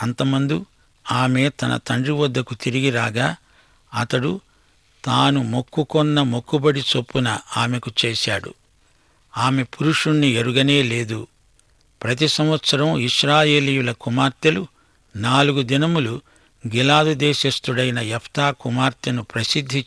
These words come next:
చేసే వాడుక ఉంది. మొక్కుబడి చెల్లించాలి, లేకపోతే అది అపరాధమవుతుంది. దానికి అపరాధ బలి అర్పించాల్సి వస్తుంది.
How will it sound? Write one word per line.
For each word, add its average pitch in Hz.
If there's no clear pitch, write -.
చేసే 120
వాడుక 113
ఉంది. 104
మొక్కుబడి 147
చెల్లించాలి, 127
లేకపోతే 127
అది 120
అపరాధమవుతుంది. 107
దానికి 127
అపరాధ 139
బలి 127
అర్పించాల్సి 117
వస్తుంది. 101